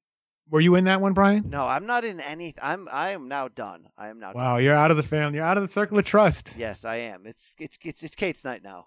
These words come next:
Speaker 2: Okay.
Speaker 1: I'm
Speaker 2: Please.
Speaker 1: sorry, Brian. That's, that, that, that ain't right. That ain't. You know what? That ain't right. But I don't know. You, you know, you paid well to do a good job, and we will all remember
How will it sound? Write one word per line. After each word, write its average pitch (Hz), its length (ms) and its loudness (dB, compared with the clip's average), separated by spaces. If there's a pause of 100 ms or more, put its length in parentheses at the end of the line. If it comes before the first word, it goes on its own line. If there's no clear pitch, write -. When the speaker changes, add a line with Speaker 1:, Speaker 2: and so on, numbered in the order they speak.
Speaker 2:
Okay. 143 280 -6 (400)
Speaker 1:
I'm 147 140 -6
Speaker 2:
Please. 127 100 -4
Speaker 1:
sorry, 101 280 0
Brian. 101 520 -4
That's, 151 220 -2
that, 156 140 2
that, 175 260 2
that 202 160 6
ain't 175 140 4
right. 113 300 -2
That 180 200 2
ain't. 170 160 0
You 175 80 0
know 190 80 4
what? 180 240 4
That 185 240 2
ain't 151 300 -6
right. 120 240 -2 (480)
But 226 340 6
I 170 160 0
don't 135 80 -4
know. 117 260 -12
You, 151 220 -8 (240)
you 185 120 -8
know, 135 220 -6
you 123 160 -12
paid 208 280 4
well 202 200 8
to 180 80 -2
do 175 200 4
a - 20 2
good 156 220 0
job, 147 360 2
and 120 140 -12
we 131 80 -8
will 131 160 -4
all 147 240 2
remember 143 520 -2